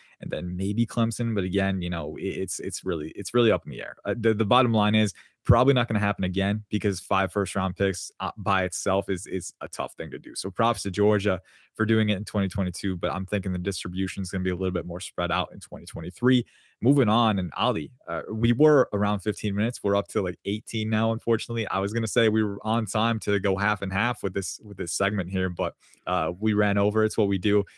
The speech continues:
You guys know by now, but let's move on to our next topic of discussion. We're gonna preview some scouting reports. And Ali, why don't we start with you,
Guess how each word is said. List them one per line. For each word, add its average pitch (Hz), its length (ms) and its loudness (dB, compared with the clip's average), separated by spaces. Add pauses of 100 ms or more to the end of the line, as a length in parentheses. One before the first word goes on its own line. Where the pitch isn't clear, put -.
(140)
You 104 100 2
guys 101 200 2
know 98 160 0
by 98 160 0
now, 98 220 0
but 92 180 -2 (360)
let's 135 200 0
move 127 160 0
on 120 260 0
to 110 240 0
our 104 160 0
next 104 440 -4
topic 104 300 -4
of 90 80 -4
discussion. 107 640 -4
We're 101 100 -4
gonna 98 220 -2 (120)
preview 101 260 0
some 92 180 -8
scouting 98 320 0
reports. 98 420 -2
And 90 220 -4
Ali, 110 200 2
why 98 160 2
don't 113 100 0
we 113 60 -2
start 110 240 2
with 87 160 -4
you, 98 220 -2